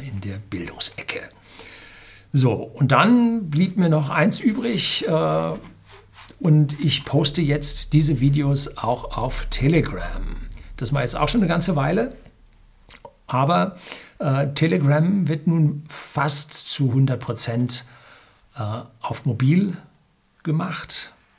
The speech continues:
Ich habe natürlich die App auf dem, äh, P C drauf, wo ich dann das Video entsprechend hochlade.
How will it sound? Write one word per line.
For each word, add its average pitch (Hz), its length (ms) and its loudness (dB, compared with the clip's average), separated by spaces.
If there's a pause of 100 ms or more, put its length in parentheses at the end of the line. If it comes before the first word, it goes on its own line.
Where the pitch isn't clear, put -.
(400)
Ich - 140 -4
habe 127 100 -4 (100)
natürlich 139 300 2
die 139 140 -2
App - 320 -6
auf - 140 -10
dem, 110 260 -6 (400)
äh, 104 120 -8
P 104 180 -6
C 151 320 -2
drauf, 143 680 -4 (160)
wo 131 100 -2
ich - 80 -4
dann 131 540 -2 (220)
das - 200 -8
Video 131 200 2
entsprechend 117 420 -4
hochlade. 170 540 -4